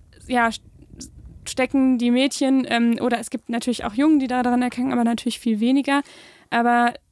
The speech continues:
ja, stecken diese Menschen komplett in der Pubertät, alles irgendwie wächst und bildet sich aus, ähm, und dann machst du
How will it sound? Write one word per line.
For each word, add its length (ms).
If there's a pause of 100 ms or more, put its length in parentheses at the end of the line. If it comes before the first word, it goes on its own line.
(260)
ja, 240
stecken 260
diese 180
Menschen 360
komplett 280
in 60
der 80
Pubertät, 760
alles 300
irgendwie 340
wächst 360
und 100
bildet 280
sich 200
aus, 340 (460)
ähm, 380
und 340
dann 580 (600)
machst 340
du 300